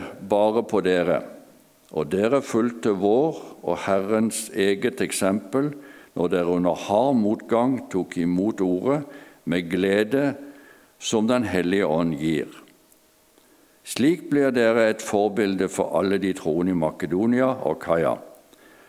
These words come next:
For fra dere har Herrens ord fått lyde vidt utover, ikke bare i Makedonia og Akaia,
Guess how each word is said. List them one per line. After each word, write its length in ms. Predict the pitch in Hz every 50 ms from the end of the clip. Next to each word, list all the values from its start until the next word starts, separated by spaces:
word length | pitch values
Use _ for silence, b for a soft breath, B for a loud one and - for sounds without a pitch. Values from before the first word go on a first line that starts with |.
| b b b b b b b b b b b b b b b b b b b b b _ _ _ _ _ _ _ -
For 220 | - - 110 113 110
fra 140 | - 123 117
dere 520 | 104 104 120 120 123 139 156 156 170 165 151 135 120 98 104
har 140 | 110 101 -
Herrens 460 | 110 110 110 107 131 127 120 - -
ord 380 | - - 123 131 127 98 85 78
fått 320 | - - - 98 101 101 95
lyde 540 | 95 92 98 107 110 117 113 120 101 90 85 80 - 57 71 78
vidt 320 | 95 147 175 - - -
utover, 600 | - 98 92 - - 82 71 65 53 52 50 - - - - - _ _ _ _ _ _ _ _ _ _ _ _ _ - -
ikke 300 | 95 98 95 - 151 127
bare 340 | 117 104 107 110 110 113
i 80 | 98 92
Makedonia 640 | 92 80 76 - - 85 82 90 92 92 92 85
og 140 | 82 76 76 76
Akaia, 460 | - - 98 104 120 143 160 151